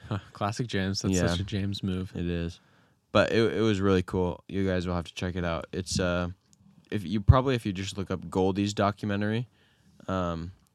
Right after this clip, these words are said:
Speaker 2: Goldie's Barbecue, Tex-, Fort Worth, Texas
Speaker 1: Yeah, it should be there.
Speaker 2: documentary.
Speaker 1: Probably. If you
Speaker 2: You,
Speaker 1: Google
Speaker 2: you'd
Speaker 1: the
Speaker 2: find
Speaker 1: name
Speaker 2: it.
Speaker 1: of it, you usually f-, will find it.
Speaker 2: But it's just these, like, this dude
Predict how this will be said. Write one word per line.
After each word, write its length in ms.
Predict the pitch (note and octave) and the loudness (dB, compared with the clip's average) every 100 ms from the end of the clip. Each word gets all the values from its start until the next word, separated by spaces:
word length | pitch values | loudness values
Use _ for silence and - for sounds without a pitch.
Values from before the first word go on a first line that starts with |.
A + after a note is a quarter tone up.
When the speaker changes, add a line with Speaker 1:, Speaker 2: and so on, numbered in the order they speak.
| _ - | _ 0
Speaker 2:
Goldie's 540 | G#2 G#2 G2+ G#2 - - | 2 2 0 -2 -6 -6
Barbecue, 720 | - F#2 E2+ F2 F#2 E2+ E2+ F#2+ - _ _ _ | -2 -2 -2 -6 -6 -4 -4 -8 -14 _ _ _
Tex-, 360 | - F#2+ F2+ - | -8 -6 -6 -12
Fort 220 | - G2 | -6 -2
Worth, 200 | F2 F2+ - | -2 -4 -6
Texas 560 | F2 E2+ E2+ E2+ - | -8 -6 -6 -6 -6
Speaker 1:
Yeah, 320 | A2 F#2 F#2 G2+ | -6 -4 -2 -2
it 80 | |
should 160 | A2 F2 | -2 -2
be 60 | F#2+ | -2
there. 40 | E2+ | -4
Speaker 2:
documentary. 280 | E2 E2+ - _ | -4 -6 -12 _
Speaker 1:
Probably. 500 | C3+ D3+ B2 F#2+ F#2 G2 - _ _ _ | 2 4 4 2 0 -2 -8 _ _ _
If 80 | G2 | 2
you 100 | B2 | 2
Speaker 2:
You, 60 | |
Speaker 1:
Google 240 | A#2+ C3 B2+ | 4 4 6
Speaker 2:
you'd 60 | A2 | 4
Speaker 1:
the 60 | |
Speaker 2:
find 140 | G2+ G2+ | 4 2
Speaker 1:
name 80 | G2+ | 2
Speaker 2:
it. 20 | |
Speaker 1:
of 80 | G2 | 0
it, 140 | G2 - | -2 -2
you 120 | G2+ | -4
usually 440 | F#2 F#2+ F2+ F2 | -2 0 0 -2
f-, 100 | F2 - | -6 -10
will 80 | |
find 280 | F#2 F2 F2 | -8 -6 -4
it. 100 | F2 - - | -6 -10 -6
Speaker 2:
But 100 | - A#2+ | 0 0
it's 80 | |
just 200 | - B2+ | 0 -4
these, 300 | A#2+ A2+ G2+ - - _ | 0 0 0 -6 -16 _
like, 220 | G2+ F#2+ - _ _ | -4 -4 -6 _ _
this 240 | A2+ G#2+ G#2+ | -8 -6 -6
dude 420 | F#2+ A2+ A2 | 0 2 2